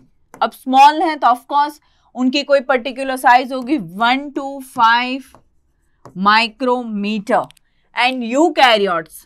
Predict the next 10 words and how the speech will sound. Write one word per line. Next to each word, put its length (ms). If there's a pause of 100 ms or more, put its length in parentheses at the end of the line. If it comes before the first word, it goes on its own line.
(140)
यूकैरियोट 600
की 120
साइज 360
होती 360
है 320 (1120)
Basically 560
ten 300
to 240
thousand 840 (1300)
micrometer। 1800